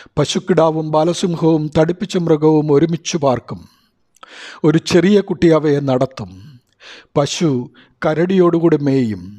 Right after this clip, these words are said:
അവയുടെ കുട്ടികൾ ഒരുമിച്ച് കിടക്കും. സിംഹം കാളയെന്ന പോലെ വൈക്കോൽ തിന്നും.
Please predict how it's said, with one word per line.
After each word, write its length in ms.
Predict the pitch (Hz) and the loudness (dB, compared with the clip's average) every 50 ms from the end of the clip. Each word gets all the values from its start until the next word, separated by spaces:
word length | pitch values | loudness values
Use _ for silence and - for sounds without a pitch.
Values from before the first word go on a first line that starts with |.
| 107 123 _ _ _ _ _ - | -20 -20 _ _ _ _ _ -4
അവയുടെ 340 | 165 147 160 156 156 151 151 | -2 0 0 2 2 0 -2
കുട്ടികൾ 420 | - - 156 - - 180 160 156 147 131 135 - - | -2 -4 -4 -2 0 0 2 2 0 0 -2 -2 -2
ഒരുമിച്ച് 440 | 160 139 170 165 170 165 - - 139 | 0 0 0 0 -2 -4 -6 -8 -6
കിടക്കും. 440 | - 151 135 139 127 - - 101 90 98 107 104 123 139 _ _ - - - - - - - - | -4 -2 -2 -2 -2 -4 -8 -14 -14 -16 -20 -20 -20 -20 _ _ -20 -20 -20 -20 -20 -20 -16 -8
സിംഹം 440 | - - 170 165 175 - 185 165 151 143 123 117 127 - _ | -2 0 0 0 0 0 -2 -4 -4 -6 -12 -12 -16 -14 _
കാളയെന്ന 580 | - 170 160 160 165 196 226 208 190 185 180 175 | -2 0 0 2 2 2 0 0 0 0 0 0
പോലെ 260 | 165 160 165 160 170 160 | 2 2 2 2 2 2
വൈക്കോൽ 420 | 160 160 156 156 - 202 190 180 185 | 2 0 -2 0 0 0 0 0 0
തിന്നും. 340 | - 165 151 143 131 113 | 0 -2 -2 -2 -2 -4